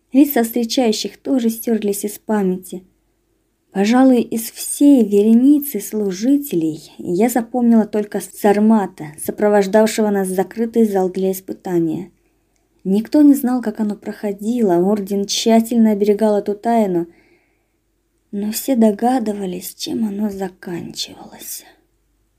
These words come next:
Из двоих вошедших обратно возвращался лишь один.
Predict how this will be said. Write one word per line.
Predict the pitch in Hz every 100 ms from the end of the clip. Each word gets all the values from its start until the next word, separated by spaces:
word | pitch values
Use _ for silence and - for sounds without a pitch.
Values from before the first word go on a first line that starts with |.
| _ _
Из | - - 180
двоих | 180 196 214 240 226
вошедших | - 170 - - 262 - - - -
обратно | - 190 220 233 - -
возвращался | 190 185 190 185 - - - -
лишь | 220 180 -
один. | 220 170 165 170 - -